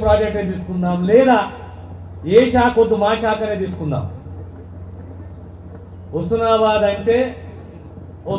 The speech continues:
తాలూకా హెడ్ క్వార్టర్స్, హుస్నాబాద్ అంటే వైద్య సేవలకు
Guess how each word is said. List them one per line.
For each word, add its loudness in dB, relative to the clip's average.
తాలూకా -2
హెడ్ -4
క్వార్టర్స్, -8
హుస్నాబాద్ 2
అంటే 4
వైద్య 6
సేవలకు 4